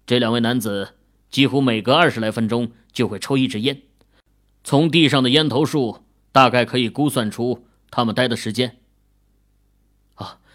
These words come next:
原来是这样。秦宇恍然大悟啊，不过对于幽冥的势力，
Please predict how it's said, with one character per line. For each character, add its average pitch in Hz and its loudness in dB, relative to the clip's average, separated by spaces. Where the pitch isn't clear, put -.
原 123 2
来 117 0
是 - -6
这 156 2
样。 - -12
秦 233 4
宇 220 4
恍 123 2
然 131 -2
大 113 -4
悟 131 -8
啊， - -20
不 349 4
过 247 6
对 226 4
于 240 2
幽 311 2
冥 254 2
的 247 6
势 208 0
力， 131 -2